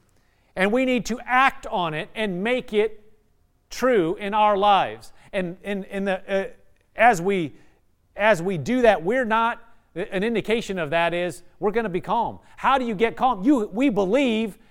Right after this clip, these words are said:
that His word is there for us, and therefore, in the middle of that storm, we can calm and, and, and get to the place where we're trusting Him and be able to think clearly, be able to act calmly,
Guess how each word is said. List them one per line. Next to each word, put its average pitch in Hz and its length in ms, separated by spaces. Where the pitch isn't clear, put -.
that 214 420
His 233 380
word 196 560
is 214 260
there 220 240
for 196 240
us, 196 340
and 196 160
therefore, 214 680
in 254 220
the 214 80
middle 220 440
of 202 200
that 208 180
storm, 220 420
we 202 140
can 185 160
calm 190 500
and, 180 260
and, 175 240
and 156 180
get 240 160
to 220 80
the 202 100
place 214 380
where 160 80
we're 185 220
trusting 190 500
Him 170 260
and 165 400
be 180 140
able 160 180
to 147 80
think 202 280
clearly, 196 520
be 190 140
able 165 240
to 160 180
act 214 200
calmly, 170 500